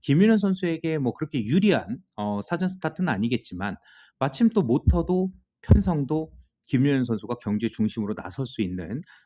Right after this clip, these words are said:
어, 그런 편성을 만났습니다. 결국은 찌르기냐 휘감기냐의 문제인데,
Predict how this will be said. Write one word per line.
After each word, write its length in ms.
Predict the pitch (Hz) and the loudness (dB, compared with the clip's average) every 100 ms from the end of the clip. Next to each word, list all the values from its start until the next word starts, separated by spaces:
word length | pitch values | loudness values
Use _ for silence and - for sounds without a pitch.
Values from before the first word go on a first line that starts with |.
| _ | _
어, 120 | 95 | -4
그런 200 | - 110 | 0 0
편성을 280 | 165 165 160 | 6 4 4
만났습니다. 600 | 98 101 - 98 98 95 - - _ | -2 -4 -6 -6 -4 -6 -10 -20 _
결국은 340 | 143 170 226 220 | 4 6 6 6
찌르기냐 440 | 240 254 220 220 | 4 2 4 4
휘감기냐의 640 | 202 208 208 190 170 160 | 2 0 0 0 -2 -2
문제인데, 720 | 120 107 123 113 90 123 104 | -2 -4 -2 -4 -2 -4 -4